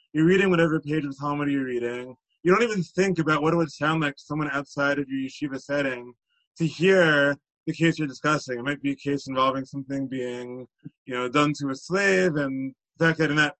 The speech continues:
piece of Talmud it's assumed that slavery is a part of life. It might be some other thing like that.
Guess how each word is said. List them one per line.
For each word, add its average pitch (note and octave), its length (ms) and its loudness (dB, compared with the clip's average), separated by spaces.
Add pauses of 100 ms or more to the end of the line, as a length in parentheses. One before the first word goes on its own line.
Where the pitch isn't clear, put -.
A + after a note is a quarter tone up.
(100)
piece D#3+ 200 -6
of C3 120 -12
Talmud D3 280 0
it's C#3 140 -8
assumed C#3 400 -4
that C3 120 -6
slavery C3 480 -6
is A#2+ 80 -8
a A#2 60 -18
part B2 180 -8
of A2 100 -12
life. F3 420 2 (680)
It D#3+ 40 -2
might D3 180 4
be C#3+ 80 0
some C3+ 160 -6
other E3+ 200 2
thing E3 160 -2
like D#3 220 0
that. D#3 380 2